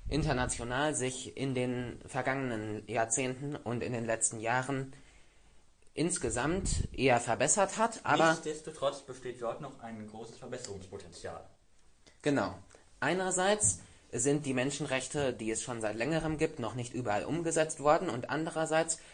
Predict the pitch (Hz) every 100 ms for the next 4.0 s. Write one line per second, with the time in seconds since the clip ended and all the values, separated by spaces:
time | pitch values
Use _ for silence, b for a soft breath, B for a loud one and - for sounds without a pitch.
0 | B 135 135 113 120 123 135 123 127 139
1 | - 117 - 143 156 - B B B B
2 | 120 123 - 127 - 156 147 151 127 120
3 | 143 120 117 117 101 101 98 95 104